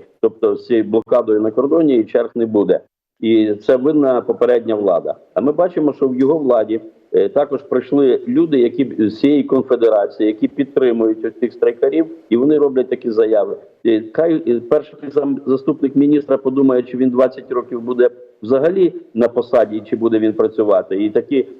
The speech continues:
довготривалий термін, взагалі про таке говорити не можна. І, е, чи він може це заборонити, чи ні, якщо вони є учасниками Євросоюзу, і їм потрібно дослухатися таке, е, до європейських законів і до європейського законодавства.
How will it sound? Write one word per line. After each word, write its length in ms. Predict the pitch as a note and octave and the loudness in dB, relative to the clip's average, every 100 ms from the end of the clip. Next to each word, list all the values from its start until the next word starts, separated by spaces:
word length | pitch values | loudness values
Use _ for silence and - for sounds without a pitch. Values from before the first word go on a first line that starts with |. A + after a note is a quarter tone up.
| _ | _
довготривалий 680 | - C3+ B2 B2+ C3+ C#3 B2+ | -2 0 0 0 2 2 0
термін, 380 | B2+ D#3+ D3 C3 | -2 0 0 -4
взагалі 360 | G#2 A2+ B2 B2+ | -2 0 0 -2
про 160 | - | -10
таке 280 | G#2+ A2 A#2+ | -6 -2 0
говорити 480 | G#2+ G#2+ A2+ A2 G#2+ | 0 0 -2 0 0
не 100 | G2+ | 0
можна. 420 | G#2 F2+ F2+ - - _ - | 0 0 -2 -8 -10 _ 0
І, 300 | A2+ A#2+ A#2 - G2 | 2 2 0 -2 0
е, 240 | G#2+ G#2+ G#2 | 2 2 0
чи 180 | - | 0
він 220 | C3+ D3 C#3 | 2 2 4
може 260 | D3 C3+ | 2 0
це 180 | C3 C3 | -2 -2
заборонити, 640 | B2 B2 B2+ C3 C3+ C3 | 0 0 2 2 2 0
чи 180 | B2 C#3 | -2 0
ні, 100 | D#3+ | 2
якщо 320 | C#3+ A#2+ - | 2 0 -4
вони 220 | A2+ B2+ B2+ | -4 -2 0
є 100 | A#2+ | 0
учасниками 640 | A#2 A#2+ A#2 A#2 A#2+ A#2+ | 2 -2 -2 -6 -6 -2
Євросоюзу, 760 | B2 A#2+ A#2+ C#3+ D3+ E3 C#3 C3+ - - | 0 0 -2 -2 0 0 0 -8 -10 -2
і 60 | A#2 A#2 | 2 4
їм 340 | A2+ A2+ C3+ C3+ | 2 2 4 4
потрібно 640 | C3 C3 C3 B2 A#2+ A2+ | 0 0 0 2 4 2
дослухатися 840 | - A#2+ B2 B2+ C#3+ C3 A#2 - | 0 -4 -2 -2 0 0 0 -2
таке, 380 | A2+ A2+ B2+ A2+ - - - | -2 -2 0 0 -2 -20 -4
е, 260 | F2+ F#2+ G2 | 0 2 2
до 340 | G2+ A#2+ A2 F#2 | 2 2 2 0
європейських 760 | A2 B2 C3 C#3+ C3+ - G#2+ | -2 -2 0 0 -2 -2 -8
законів 520 | G2+ A2 D#3 D3 A#2+ | -2 -2 0 0 2
і 80 | G#2+ | 0
до 120 | G#2 | 2
європейського 640 | A2 A2 A#2 A2 A2+ A#2 G#2+ | 2 2 0 0 0 0 0
законодавства. 880 | G#2+ G#2+ A#2+ A#2+ B2 G2 E2 - | 0 -4 -8 -10 -2 -2 -2 -12